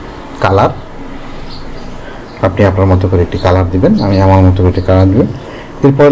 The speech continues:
লাগবে আমাদের সেন্ট। এই সেন্টটা হচ্ছে আপনি যে কোনো ধরনের ভালো একটা সেন্ট, আমি লেমন সেন্টটা ব্যবহার করুন, যেহেতু আমি ভিম বার তৈরি করে দেখাচ্ছি। দেখেন শুরুতে আমরা, আমি আপনাদেরকে যদি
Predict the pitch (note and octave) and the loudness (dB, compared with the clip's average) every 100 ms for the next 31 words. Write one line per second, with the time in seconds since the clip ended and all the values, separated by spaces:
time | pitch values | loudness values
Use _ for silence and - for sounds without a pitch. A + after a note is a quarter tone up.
0 | C#3+ C3 D3+ G#3+ - - - - - - | 6 4 2 0 -6 -20 -20 -20 -18 -6
1 | G#2 G#2+ G#2 - C#3 G#2 F#2 - - - | -2 0 -2 0 2 2 0 -8 -12 -14
2 | - - - - - - - F2+ - A#2 | -14 -14 -14 -16 -16 -8 -4 -4 0 2
3 | A2 A2+ - G#2 - G2+ F#2 F#2+ G#2 F#2+ | 4 2 0 -4 0 -2 -2 -2 0 2
4 | G2 F#2+ F#2+ G2+ F#2 F2+ G2 A2 A#2 B2+ | 2 2 2 2 0 0 2 4 4 6
5 | C3+ C3+ C3+ A2 A2 G#2+ G#2+ G2+ A#2 A#2 | 4 2 0 0 0 0 0 0 0 -2
6 | A#2 - - - - - B2 A#2 C3+ C3+ | -8 -10 -16 -16 -10 0 2 4 4 4
7 | - - - - - G2+ F#2+ F#2+ F2 G#2+ | 2 -6 -20 -20 -6 0 0 0 0 2
8 | G#2+ - - - - - - - - - | 2 -2 -6 -10 -14 -18 -16 -16 -16 -16
9 | - - - - B2 B2+ - C#3 C#3 D3+ | -16 -14 -6 2 4 4 4 2 4 4
10 | C#3 D3 F#3 - - - - - - - | 4 2 0 -8 -20 -20 -20 -20 -20 -18
11 | - G2+ G2+ G#2 G#2 F#2+ F#2+ G#2 G2+ G#2 | -8 0 2 4 2 0 2 2 2 2
12 | G2 F2+ | -2 0